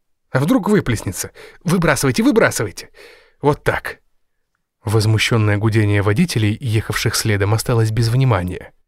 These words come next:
"Так вот, вы же не будете спорить, что толерантность для общества полезна, а зачастую необходима?" Лев откинулся на диване.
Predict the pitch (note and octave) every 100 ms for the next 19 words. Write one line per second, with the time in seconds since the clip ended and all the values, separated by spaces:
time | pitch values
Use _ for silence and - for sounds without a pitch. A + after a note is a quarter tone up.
0 | _ - - _ _ _ - - A2 -
1 | - - - _ _ _ _ _ - A2
2 | E3 E3 G3 A3 A3 F3+ C#3 - G#2 F#2+
3 | C#3+ - _ _ _ - E3 D#3+ D3 C3
4 | C3 C#3+ F#3+ F3+ C3+ B2 - C#3+ - D3
5 | - G#3+ G#2 - - - _ _ - A#2
6 | G#2 A#2 - G#2 G2 G#2+ A2+ - F3 F3+
7 | F#2+ - _ _ _ _ _ _ _ _
8 | _ A#2+ B2+ B2 - B2 - A2+ G#2 G2+
9 | A2+ G#2+ A2 G2 G2 G#2 -